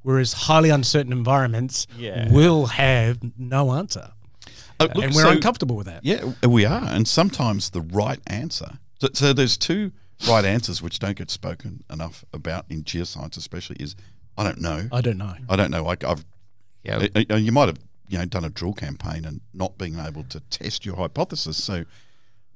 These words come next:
Speaker 3: the answer is, "It didn't work." The thing is, you don't know. I, I didn't do the work to answer the question for whatever reason. And then the other one, which I think is the hardest question in exploration geoscience,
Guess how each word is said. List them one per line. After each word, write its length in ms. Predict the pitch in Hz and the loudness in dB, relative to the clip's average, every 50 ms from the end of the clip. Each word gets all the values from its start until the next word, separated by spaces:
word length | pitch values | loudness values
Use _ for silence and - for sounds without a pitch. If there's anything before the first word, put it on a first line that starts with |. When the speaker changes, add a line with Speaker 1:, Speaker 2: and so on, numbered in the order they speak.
| - 117 - | -12 -10 -4
Speaker 3:
the 100 | - 113 | 0 2
answer 220 | 117 165 196 - 101 | 2 2 2 0 -4
is, 80 | - | -4
"It 80 | - - - - - - - - - - - - | -6 -8 -10 -12 -16 -16 -16 -18 -18 -14 -6 -2
didn't 280 | 120 110 110 - - - | 0 0 0 0 -2 -2
work." 480 | 90 104 123 95 82 - - - - - - | -2 -2 0 -2 -2 -6 -10 -14 -18 -20 -16
The 60 | - | -8
thing 120 | - 127 117 | -4 -4 -2
is, 120 | 92 - | -2 -2
you 80 | 98 101 | -6 -4
don't 280 | 98 123 101 95 - | -4 -2 -4 -4 -4
know. 220 | - 98 139 175 - - - - - - - - - - - - - - | -4 -4 -4 -4 -6 -10 -14 -18 -20 -20 -20 -20 -20 -20 -20 -20 -14 -8
I, 100 | - 98 - | -8 -6 -4
I 60 | 107 | -4
didn't 280 | 107 98 131 113 90 - - - - - - - | -4 -4 -4 -4 -6 -8 -10 -20 -20 -20 -20 -12
do 160 | - 107 98 95 | -8 -6 -6 -6
the 100 | 80 76 | -6 -8
work 280 | 69 95 107 87 - - | -6 -4 -4 -4 -4 -8
to 160 | - - - | -12 -8 -8
answer 240 | 92 95 92 - - | -8 -6 -8 -10 -12
the 80 | - | -12
question 380 | - - - 85 - - 127 - | -12 -10 -10 -10 -12 -14 -16 -16
for 120 | - - 90 | -14 -14 -12
whatever 300 | 82 90 87 85 - 73 | -10 -10 -10 -10 -12 -10
reason. 420 | 78 90 92 87 - - 107 107 - - - - - - - - - - - - | -10 -8 -8 -8 -10 -10 -12 -14 -14 -18 -20 -20 -20 -20 -20 -20 -20 -12 -2 2
And 80 | 104 | 4
then 100 | 120 123 | 6 6
the 100 | 110 107 120 | 6 6 6
other 160 | 160 208 208 | 4 4 4
one, 220 | 147 - - 80 | 2 0 -2 -4
which 160 | 92 92 - | -6 -4 -4
I 80 | 92 85 | -6 -6
think 160 | - 110 92 80 | -6 -6 -6 -8
is 180 | 78 - - - - - - - - - - - | -10 -10 -12 -14 -18 -20 -20 -20 -20 -20 -14 -6
the 100 | - 101 | -4 -2
hardest 400 | - - 107 110 107 101 - - | 0 0 0 0 0 -2 -4 -6
question 300 | - - - - - 78 | -6 -8 -8 -8 -8 -8
in 40 | 78 | -8
exploration 520 | 80 - - - - 78 80 - - 85 - | -8 -8 -10 -10 -10 -10 -10 -10 -10 -12 -10
geoscience, 600 | - 78 73 - - - - 78 80 - - | -10 -10 -10 -10 -10 -10 -10 -10 -10 -10 -10